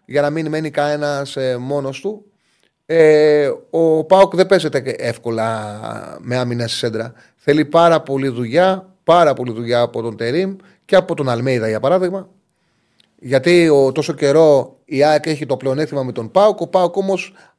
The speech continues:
αυτός ο παοκ είναι ο καλύτερος, νομίζω ότι είναι τα τελευταία δυόμιση χρόνια που είναι με τον Λουτσέσκου. Αυτό το διάστημα από την ήττα με τον Πα-, με την αεκ στη Φιλαδέλφια μέχρι σήμερα είναι το καλύτερο διάστημα της δεύτερης θητείας Λουτσέσκου, με διαφορά.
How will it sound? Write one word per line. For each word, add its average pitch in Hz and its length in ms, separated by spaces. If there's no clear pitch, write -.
αυτός 131 360
ο 165 60
παοκ 208 480
είναι 175 160
ο 185 60
καλύτερος, 175 440
νομίζω 170 300
ότι 160 320
είναι 151 340
τα 139 140
τελευταία 147 420
δυόμιση 147 360
χρόνια 143 280
που 135 180
είναι 135 100
με 127 100
τον 127 100
Λουτσέσκου. 113 560
Αυτό 107 180
το 127 100
διάστημα 123 480
από 107 200
την 113 140
ήττα 139 240
με 117 80
τον 110 200
Πα-, 135 220
με 117 80
την 117 180
αεκ 127 220
στη - 140
Φιλαδέλφια 131 340
μέχρι 135 200
σήμερα 190 360
είναι 151 180
το 151 120
καλύτερο 151 400
διάστημα 175 600
της 135 240
δεύτερης 151 340
θητείας 135 260
Λουτσέσκου, 117 380
με 113 60
διαφορά. 117 460